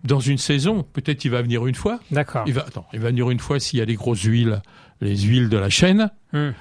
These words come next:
Speaker 1: euh, ou s'il y a des journalistes.
Speaker 2: D'accord.
Speaker 1: Là, ce jour-là, peut-être qu'il va venir faire un saut.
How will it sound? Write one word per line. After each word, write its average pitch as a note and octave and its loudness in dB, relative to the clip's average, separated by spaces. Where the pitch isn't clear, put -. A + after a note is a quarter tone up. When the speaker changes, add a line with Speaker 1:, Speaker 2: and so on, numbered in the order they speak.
Speaker 1:
euh, B2 2
ou D3+ 4
s'il C3+ 0
y A#2+ 4
a C3+ 4
des B2 2
journalistes. A#2 0
Speaker 2:
D'accord. C3+ -2
Speaker 1:
Là, D#3 2
ce D3+ -2
jour-là, C3+ 0
peut-être C#3 -4
qu'il A#2 -2
va A#2 2
venir A#2+ 2
faire A#2 -4
un B2 0
saut. C3+ -2